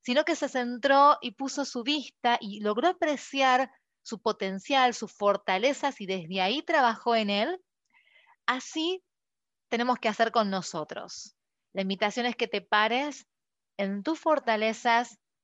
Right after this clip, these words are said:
en aquello en que sos muy bueno, en aquello que tenés, que pongas la carne en el asador, como quien, como decimos los argentinos,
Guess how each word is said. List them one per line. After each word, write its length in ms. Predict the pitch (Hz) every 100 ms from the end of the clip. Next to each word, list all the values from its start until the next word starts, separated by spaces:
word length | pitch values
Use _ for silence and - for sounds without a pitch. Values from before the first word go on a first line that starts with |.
| _ _ _ _ _
en 140 | - 220
aquello 420 | 220 277 - 277
en 140 | 254
que 120 | 220 233
sos 240 | 240 185
muy 280 | 208 339 320
bueno, 640 | 254 233 226 226 226 220 _ _ _ _ _
en 120 | 226
aquello 600 | 233 277 269 294 277 277
que 100 | 277
tenés, 800 | 240 220 285 294 220 196 - -
que 120 | - 202
pongas 320 | 247 262 233
la 160 | 220
carne 580 | 226 254 247 254 254 226
en 60 | 220
el 100 | 214
asador, 580 | 202 220 233 262 247 269
como 220 | 214 202
quien, 420 | 208 208 202 202 _ _
como 220 | - 202 202
decimos 400 | 202 254 262 233
los 160 | 214 -
argentinos, 920 | 202 196 208 202 220 240 220 233 -